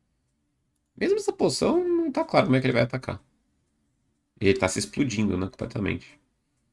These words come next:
Então, e C um me incomoda um pouco aqui. Porque aí toma, ele toma de D, bispo G seis e aí B cinco. E eu não tenho o bispo C dois em paz, porque ele joga B C seis aí.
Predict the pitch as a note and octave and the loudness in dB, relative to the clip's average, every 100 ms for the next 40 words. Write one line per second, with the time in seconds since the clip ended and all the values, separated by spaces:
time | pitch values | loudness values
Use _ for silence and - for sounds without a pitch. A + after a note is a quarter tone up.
0 | _ _ _ _ _ _ _ - A#2 G#2+ | _ _ _ _ _ _ _ -4 -2 0
1 | - A#2 G#2 G2+ F#2+ F#2+ G2 F#2 F#2 F2 | 4 4 4 0 0 0 0 0 -2 -2
2 | - - F2+ - - F2 F#2+ F#2+ G2 G#2 | -8 -8 -10 -8 -8 0 2 2 2 2
3 | G#2+ G#2 G2+ G#2 A#2 F3+ D#3+ G#3 A#2+ G#2 | 0 0 -2 -4 0 2 4 0 -2 -6
4 | - F#2+ G2 G2+ - A2 C3 B2+ A2 A2 | -6 -4 -2 -4 -2 0 0 0 0 2
5 | G#2+ A#2 - G2+ F#2+ - - _ _ _ | 0 0 -4 -6 -6 -14 -20 _ _ _
6 | _ _ _ _ _ _ _ _ - G2 | _ _ _ _ _ _ _ _ -4 0
7 | G#2 G#2+ G#2 G#2 G#2 - - A2 G2 G2 | 0 0 0 0 -2 -4 -2 0 4 2
8 | F#2+ F#2 - F2 E2+ - - F2+ F2 F2+ | 2 -2 -4 -2 -4 -6 -8 -4 -4 -2
9 | F#2 F2+ F2+ G2+ - - F2 F#2+ F2+ F#2 | -2 -2 -4 -6 -10 -6 -6 -6 -10 -10